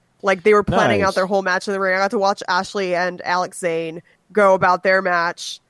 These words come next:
Speaker 1: And it's just, like, the most in, like, apparently the gestures that they make, like, there's gestures for, s-,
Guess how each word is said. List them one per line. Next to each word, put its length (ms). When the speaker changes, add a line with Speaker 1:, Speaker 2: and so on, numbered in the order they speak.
Speaker 1:
And 120
it's 180
just, 200
like, 160
the 100
most 300
in, 500
like, 280
apparently 420
the 140
gestures 500
that 160
they 120
make, 420
like, 180
there's 220
gestures 640
for, 260
s-, 280